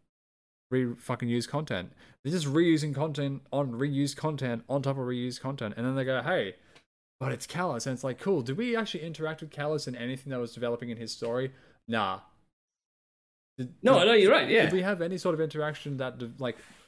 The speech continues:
Speaker 1: when he was doing things that we were trying to prevent, did we actually do any, like, interaction to prevent that? Nah, like,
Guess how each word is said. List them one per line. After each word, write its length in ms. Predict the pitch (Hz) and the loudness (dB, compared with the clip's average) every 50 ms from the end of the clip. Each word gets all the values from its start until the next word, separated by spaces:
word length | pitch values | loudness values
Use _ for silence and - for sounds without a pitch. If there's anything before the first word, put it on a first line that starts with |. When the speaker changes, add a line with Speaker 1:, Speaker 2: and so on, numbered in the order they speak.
| _ _ _ _ _ - | _ _ _ _ _ 0
Speaker 1:
when 240 | - 151 180 185 170 | 2 2 2 2 0
he 160 | 156 160 165 165 | -2 -2 -2 0
was 200 | 156 143 131 135 | 0 -2 -2 -2
doing 320 | - 147 156 160 160 147 | -2 -2 -2 -2 -2 -6
things 260 | - - 143 139 120 | -6 -4 -4 -4 -4
that 160 | 127 120 110 | -4 -4 -2
we 140 | 127 143 147 | -2 0 0
were 100 | 139 131 | 0 -2
trying 180 | 120 - 139 131 | -2 -4 -6 -6
to 60 | 123 | -6
prevent, 400 | - 123 104 135 131 120 110 - - _ _ _ _ - - | -8 -8 -6 -4 -4 -4 -6 -8 -12 _ _ _ _ -12 -8
did 140 | - 143 151 | -6 -4 -2
we 120 | 160 165 165 | 0 -2 -2
actually 240 | 156 139 - 151 143 | -2 -4 -6 -4 -4
do 180 | 147 147 156 | -2 0 0
any, 280 | 151 151 151 151 147 139 | 0 -2 -2 -4 -6 -4
like, 180 | 135 135 131 | -4 -6 -6
interaction 420 | 139 143 139 143 143 139 - 156 143 | -6 -8 -6 -6 -6 -6 -6 -8 -8
to 60 | 139 | -8
prevent 260 | 135 139 135 139 147 147 | -8 -6 -6 -6 -6 -6
that? 220 | 165 160 160 - - - - - - _ _ _ _ _ - | -8 -8 -8 -10 -14 -20 -20 -20 -20 _ _ _ _ _ -4
Nah, 920 | 143 151 170 175 180 175 170 170 165 165 160 156 156 156 156 156 156 151 147 | -2 -2 0 2 4 4 6 6 6 6 6 6 4 4 2 2 0 0 -2
like, 720 | 143 156 156 156 156 151 151 147 143 139 135 139 - _ | -2 0 2 2 2 2 2 2 2 0 0 -2 -8 _